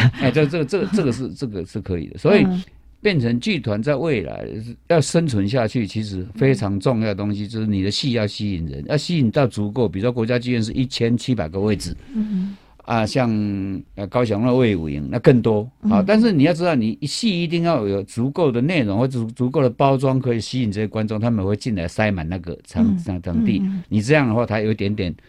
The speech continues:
Speaker 1: 一点点获利。
Speaker 2: 嗯，嗯，嗯。
Speaker 1: 因此在，其实剧团变成是在设计题材这个过程中，到底要花到什么样的成本，什么，都要很小心了，就要很小心。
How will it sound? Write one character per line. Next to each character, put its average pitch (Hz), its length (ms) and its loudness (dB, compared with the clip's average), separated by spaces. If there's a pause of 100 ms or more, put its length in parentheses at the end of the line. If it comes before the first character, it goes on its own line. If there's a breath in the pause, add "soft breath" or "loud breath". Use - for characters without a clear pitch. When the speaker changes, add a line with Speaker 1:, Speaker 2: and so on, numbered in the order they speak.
(160 soft breath)
Speaker 1:
一 175 100 2
点 110 360 -2
点 69 220 -6
获 90 240 -4
利。 80 240 -6 (140)
Speaker 2:
嗯， 226 240 4 (100)
嗯， 185 260 2
嗯。 175 180 -4 (380 soft breath)
Speaker 1:
因 185 140 2
此 117 240 0
在， 117 440 2 (240)
其 147 200 -2
实 143 100 -2
剧 143 160 -4
团 101 220 0
变 135 200 0
成 92 220 -2
是 135 180 -4
在 117 300 -2 (180 soft breath)
设 175 280 4
计 139 240 0
题 107 240 -4
材 85 200 -4
这 104 120 -8
个 92 100 -6
过 98 180 -4
程 80 160 -8
中， 85 240 -8 (160)
到 160 120 4
底 110 100 0
要 123 100 2
花 123 200 2
到 117 160 -2
什 92 120 -4
么 92 80 -2
样 113 120 -2
的 101 40 -2
成 92 220 -4
本， 87 80 -8
什 78 80 -8
么， - 160 -14
都 131 100 -2
要 113 80 4
很 98 140 0
小 90 180 -6
心 76 240 -4
了， 76 220 -10
就 127 100 -2
要 113 100 6
很 95 140 6
小 90 160 -2
心。 78 240 -10